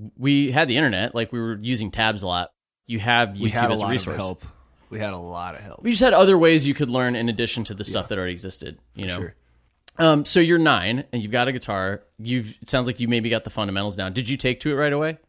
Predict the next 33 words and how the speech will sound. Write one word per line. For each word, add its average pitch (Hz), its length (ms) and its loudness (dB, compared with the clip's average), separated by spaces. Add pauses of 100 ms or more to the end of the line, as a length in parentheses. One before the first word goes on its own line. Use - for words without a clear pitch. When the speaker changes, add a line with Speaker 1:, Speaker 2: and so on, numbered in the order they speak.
(640)
Speaker 2:
It 117 120 -10
felt 147 240 4
really 113 220 -2
natural 87 440 -8
when 73 100 -10
I - 60 -10
picked - 260 -12
it - 80 -8
up. 85 200 -8
You 87 60 -6
know, 90 120 -6
it 85 60 -6
didn't 90 220 -6
feel 90 140 -4
like 87 100 -6
something 85 320 -8
I 85 80 -4
had 80 260 -8
to 67 220 -8 (540)
push. 87 380 -2
You 87 80 -4
know, 82 120 -6
it 85 40 -6
wasn't, 92 260 -4
like, - 160 -16
pulling 82 260 -4
teeth 69 300 -8
or 71 100 -6
nothing. - 460 -10 (120)
Like, 73 120 -6
it 71 160 -6
just 87 240 -10
kinda - 380 -10